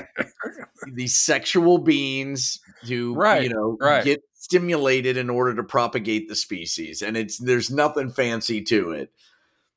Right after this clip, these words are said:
Speaker 2: Yeah.
Speaker 1: You know?
Speaker 2: And if, if you can imagine, you tell stories about, like, a, a prostitute getting a priest or a bishop's clothes off or something like
Speaker 1: Yeah.
Speaker 2: that.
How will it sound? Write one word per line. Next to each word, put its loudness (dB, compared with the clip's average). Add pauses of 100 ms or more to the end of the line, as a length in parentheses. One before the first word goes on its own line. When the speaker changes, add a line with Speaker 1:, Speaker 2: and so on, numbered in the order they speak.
Speaker 2:
Yeah. 0
Speaker 1:
You -
know? -8 (200)
Speaker 2:
And -2
if, -4 (120)
if -8
you -6
can 0
imagine, 0
you -8
tell -2
stories -4
about, 0
like, -2
a, -8 (200)
a -18
prostitute 2
getting 0
a -2
priest 0
or -2
a -8
bishop's -2
clothes 0
off 4
or -6
something -6
like -8
Speaker 1:
Yeah. -2
Speaker 2:
that. -2